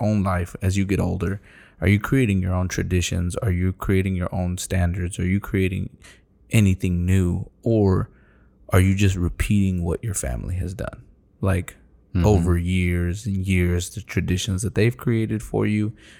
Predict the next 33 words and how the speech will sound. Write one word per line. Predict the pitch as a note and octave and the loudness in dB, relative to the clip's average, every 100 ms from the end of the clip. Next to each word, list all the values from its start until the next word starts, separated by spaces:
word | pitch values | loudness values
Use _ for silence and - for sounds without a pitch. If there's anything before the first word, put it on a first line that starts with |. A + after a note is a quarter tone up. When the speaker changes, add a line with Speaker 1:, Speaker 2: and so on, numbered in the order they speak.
| - - | -8 0
Speaker 1:
are | |
you | F#2 G2+ | 4 4
just | F#2 F2+ | 2 2
doing | F#2+ F2+ E2 | 2 2 2
that | E2+ F2 - | 2 0 -2
and | F2 | -2
then | E2+ E2+ - - - _ - | -2 -4 -8 -20 -20 _ -2
you're | E2+ | 0
just | F2 F#2 | 0 0
doing | F2 F2 | 0 0
it | E2+ | -2
with | E2+ F2+ | -4 -6
yourself | E2 - F2 E2 - - | -6 -2 0 0 -2 -4
and | F2 E2+ F2+ _ _ - | -2 -2 -4 _ _ -4
the | G2 | -2
people | F2+ F#2+ E2+ | 0 0 -2
around | E2+ E2+ E2+ F2+ | -2 0 0 0
you, | E2+ | -2
your | E2+ | -2
loved | F2 F2 F#2 | -2 -2 -2
ones, | F2 F2 F#2+ | -2 -2 -4
your | F#2+ | -6
family, | F2+ F2 F2 F#2+ | -4 -4 -4 -6
your | G2 G2 F#2 F2+ G2 - - - | -4 -2 -2 -4 -6 -14 -18 0
newly | G2 F#2+ F2+ F2+ | 2 4 2 -4
created | - F#2 F2 F2 G2+ | -4 -2 -2 -2 -6
family, | F#2 F#2 D#2 E2+ | -4 -4 -4 -4
if | F#2 - - - - | -6 -8 -18 -20 -6
that | D#2+ D2 | -4 -2
applies | - - - - | -4 -4 -6 -8
to | - | -12
you. | - - | -12 -8
So, | - F#2 F#2 | 0 2 2